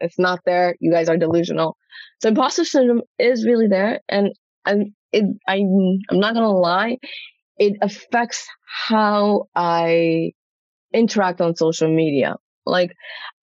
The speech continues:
I grew up with internet. I, I grew up with social media, even in its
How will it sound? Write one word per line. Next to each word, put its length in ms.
I 80
grew 240
up 120
with 120
internet. 460
I, 640
I 240
grew 240
up 120
with 220
social 400
media, 460
even 240
in 140
its 120